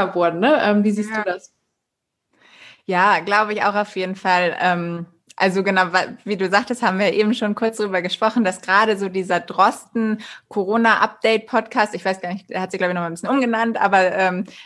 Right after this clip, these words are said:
Speaker 2: weiß, glaub ich, jeder, was er meint. Ich hab den ehrlich gesagt persönlich noch nie gehört.
Speaker 1: Oh, krass.
Speaker 2: <laughs> Das ist
Speaker 1: Doch,
Speaker 2: irgendwie
Speaker 1: ich
Speaker 2: sowas,
Speaker 1: schon.
Speaker 2: was mich, was mich irgendwie gar nicht reizt, so dann so einen ganzen Podcast darüber zu hören,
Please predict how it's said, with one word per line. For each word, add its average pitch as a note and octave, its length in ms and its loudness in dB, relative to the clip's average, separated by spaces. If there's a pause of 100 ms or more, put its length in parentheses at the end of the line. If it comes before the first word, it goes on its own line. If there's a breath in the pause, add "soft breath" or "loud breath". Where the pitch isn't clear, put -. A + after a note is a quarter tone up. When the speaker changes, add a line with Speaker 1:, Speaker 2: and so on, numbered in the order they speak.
(140)
Speaker 2:
weiß, G3+ 180 2
glaub G3 140 0
ich, A3+ 100 -4
jeder, G#3 200 0
was F#3 120 -8
er G3 60 -4
meint. G#3+ 200 0
Ich A#3+ 120 -6
hab G4 120 0
den B3+ 100 -4
ehrlich A#3+ 280 -2
gesagt A#3+ 220 0
persönlich A#3+ 360 2
noch A3+ 200 0
nie C#4+ 300 4
gehört. C4 680 0
Speaker 1:
Oh, E4 160 6
krass. C#4+ 420 -2
Speaker 2:
<laughs> G#3 60 -12 (1120 loud breath)
Das B3 120 -12
ist A#3 140 -2
Speaker 1:
Doch, A3+ 60 6
Speaker 2:
irgendwie C4+ 200 2
Speaker 1:
ich - 100 0
Speaker 2:
sowas, A#3 220 4
Speaker 1:
schon. G3+ 100 2
Speaker 2:
was G#3+ 80 -6
mich, - 480 -14
was D#4 180 -2
mich C#4+ 180 -2
irgendwie C4 300 2
gar B3 220 4
nicht C#4+ 300 -6
reizt, G#3+ 500 -2
so B3 220 2
dann A#3+ 300 2
so A#3+ 100 -4
einen A#3+ 120 2
ganzen B3+ 280 0
Podcast C4+ 600 0
darüber A3+ 360 0
zu B3 120 -4
hören, C4+ 200 0